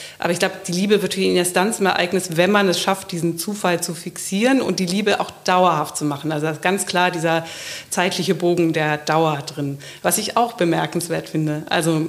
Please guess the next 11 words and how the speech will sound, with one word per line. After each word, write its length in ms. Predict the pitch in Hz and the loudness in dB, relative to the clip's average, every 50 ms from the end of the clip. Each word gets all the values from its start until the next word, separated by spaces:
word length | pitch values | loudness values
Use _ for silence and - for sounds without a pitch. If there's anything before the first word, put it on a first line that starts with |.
| - - | -4 -2
äh, 260 | - 175 165 160 170 | 0 0 0 0 0
das, 260 | 175 170 160 - - | -2 -4 -4 -4 -6
äh, 60 | - - 160 160 160 160 160 156 156 185 | -4 -2 -2 0 0 0 -2 -4 -2 -2
was 160 | 175 170 - | -2 -2 0
du 60 | 196 | 0
ja 100 | 175 175 160 | 0 0 2
gerade 180 | 170 170 160 | 0 0 0
schon 160 | 160 - 175 175 | 0 0 0 0
hervorgehoben 640 | 175 170 175 190 185 175 160 170 165 170 160 170 165 | 0 0 0 0 0 2 2 0 0 0 0 0 -2
hast, 200 | 160 160 - 185 | -2 -2 -4 -6
dass, 180 | 165 - - | -6 -6 -6